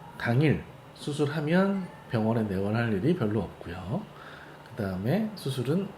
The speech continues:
수면 마취로 진행을 합니다. 그리고 얼굴에 이마, 눈썹,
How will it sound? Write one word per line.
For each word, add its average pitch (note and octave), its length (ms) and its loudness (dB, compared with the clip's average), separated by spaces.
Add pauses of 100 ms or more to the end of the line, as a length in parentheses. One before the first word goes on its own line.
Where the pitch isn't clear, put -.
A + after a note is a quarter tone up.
수면 G#3 360 4
마취로 C3+ 540 0 (460)
진행을 D3+ 640 2 (380)
합니다. E2+ 380 -6 (1120)
그리고 C3+ 500 4 (560)
얼굴에 A2+ 600 4 (600)
이마, C3+ 600 6 (300)
눈썹, F#2+ 420 -4